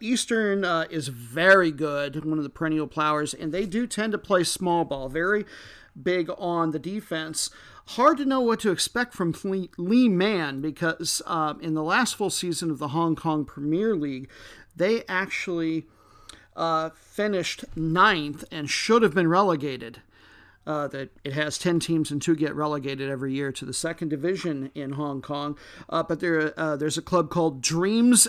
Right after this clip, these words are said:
F C that decided, uh, even though they finished eighth and didn't have to relegate, uh, they self-relegated because of a lack of funds. Apparently much cheaper to play in the second division, don't have to pay as many fees or something.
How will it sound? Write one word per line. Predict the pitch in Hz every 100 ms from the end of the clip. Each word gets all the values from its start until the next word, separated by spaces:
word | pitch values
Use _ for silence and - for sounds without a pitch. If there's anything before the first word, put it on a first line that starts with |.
| -
F | 190 190
C | - - - 247 208 147
that | 160 -
decided, | 151 - 175 165 165 156
uh, | 160 151 151
even | 165 160
though | 151
they | 147 147
finished | 165 151 - - 190
eighth | 196 170 - - - - - -
and | 156 139
didn't | 202 220
have | 160 151
to | 156
relegate, | 147 147 139 139 147 -
uh, | 131
they | 156 175
self-relegated | 160 - 208 240 240 180 165 156 151 151 143
because | 143 165 156
of | 160
a |
lack | 156 165 160
of | 151
funds. | 165 139 -
Apparently | - 139 131 135
much | 139 131 -
cheaper | - 214 185
to | -
play | - 156 151
in | 143
the |
second | 139 165 156 147
division, | 139 156 147 156
don't | 143 135
have | 127 131
to | -
pay | 127 139
as | 131 127
many | 139 127
fees | - 156 165 156
or | 165 165
something. | - 240 - 110